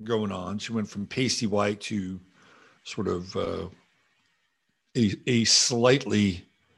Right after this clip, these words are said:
uh, mahogany red, and, um, looking very healthy for the general public.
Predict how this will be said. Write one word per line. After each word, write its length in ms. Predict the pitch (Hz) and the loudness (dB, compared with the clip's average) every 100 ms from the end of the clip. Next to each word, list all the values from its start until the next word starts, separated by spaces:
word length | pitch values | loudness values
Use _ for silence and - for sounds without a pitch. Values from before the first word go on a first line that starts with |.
| _ _ _ _ - | _ _ _ _ 0
uh, 160 | 104 | 2
mahogany 580 | 98 104 101 120 113 107 | 4 4 6 6 6 4
red, 640 | 92 101 98 92 135 147 - _ _ _ - 208 - - _ _ _ _ - | 4 4 4 4 4 2 -6 _ _ _ -18 -16 -18 -20 _ _ _ _ 4
and, 580 | 113 104 104 101 101 | 6 8 8 10 8
um, 480 | 107 104 101 98 104 - _ _ _ - - | 8 8 8 6 2 -2 _ _ _ -18 -2
looking 540 | 120 120 127 101 104 - | 0 4 6 6 4 0
very 280 | 107 151 147 | 4 6 8
healthy 360 | 120 110 95 | 6 4 0
for 180 | 85 101 | -10 -12
the 80 | 95 | -10
general 260 | 101 101 | -8 -10
public. 360 | - - - 92 | -6 -6 -6 -14